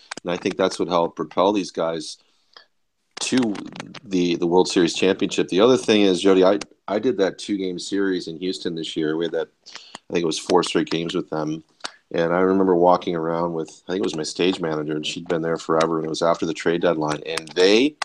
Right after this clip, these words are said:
as a fan base, were furious that the Astros didn't go out and do anything.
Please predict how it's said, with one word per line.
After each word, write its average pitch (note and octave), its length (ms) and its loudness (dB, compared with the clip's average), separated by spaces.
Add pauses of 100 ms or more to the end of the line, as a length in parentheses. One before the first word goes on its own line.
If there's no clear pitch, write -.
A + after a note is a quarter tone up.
(300)
as F#2 160 0
a E2 100 0
fan A2+ 480 0
base, - 520 -8 (440)
were G3 220 4
furious C#3 1120 0 (920)
that G2+ 300 -4 (100)
the G2 120 -4
Astros B2 400 -4
didn't A2+ 200 -6
go F#2 160 2
out F#2 140 6
and F#2+ 120 -10
do B2 240 2
anything. G#3+ 200 -4